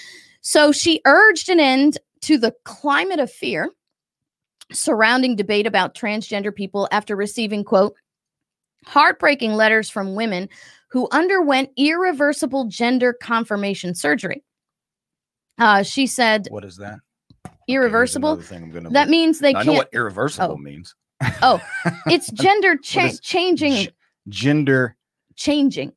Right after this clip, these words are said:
Speaker 2: Uh,
Speaker 1: It
Speaker 2: so, so they're flipping the terminology
Speaker 1: Yeah,
Speaker 2: now.
Speaker 1: because it's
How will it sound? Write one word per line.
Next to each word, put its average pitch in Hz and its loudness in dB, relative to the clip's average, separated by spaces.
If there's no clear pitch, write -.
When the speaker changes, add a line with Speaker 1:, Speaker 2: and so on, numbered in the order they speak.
Speaker 2:
Uh, - -14
Speaker 1:
It - -4
Speaker 2:
so, 117 0
so 123 -2
they're 107 -2
flipping 135 -4
the 107 -4
terminology 98 -6
Speaker 1:
Yeah, 339 2
Speaker 2:
now. 302 2
Speaker 1:
because 311 0
it's - -8